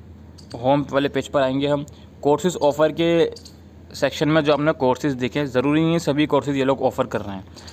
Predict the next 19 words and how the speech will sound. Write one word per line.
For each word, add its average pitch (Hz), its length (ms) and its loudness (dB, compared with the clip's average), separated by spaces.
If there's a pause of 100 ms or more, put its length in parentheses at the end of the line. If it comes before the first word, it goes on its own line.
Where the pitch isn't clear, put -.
(180)
आप 139 200 0
नीचे 143 260 0
आओगे, 135 300 0 (440)
फॉर्म 147 340 0
जब 160 120 4
आप 156 180 2
अप्लाई 127 320 0
करोगे, 120 400 -2 (100)
एक 127 180 -4
सेकंड 110 300 -12
पहले 120 180 -6
हम 123 180 -2 (140)
फॉर्म 135 220 0
वाले 135 260 2 (460)
ऑप्शन 123 260 -4
पर 120 120 -4
आ 107 120 0
जाते 117 220 -4
हैं। 143 140 -4